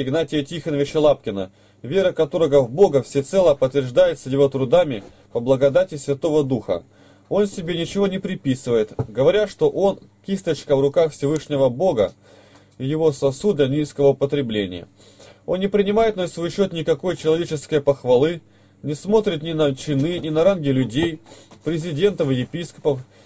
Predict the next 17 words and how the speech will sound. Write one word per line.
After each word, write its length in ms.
и 60
когда 280
нужно, 480
смело 500
и 120
мужественно 540
их 360
обличает, 720
их 180
заблуждения 720
и 160
грехи, 520
в 40
том 160
числе 400
вымыслы 440
человеческие. 800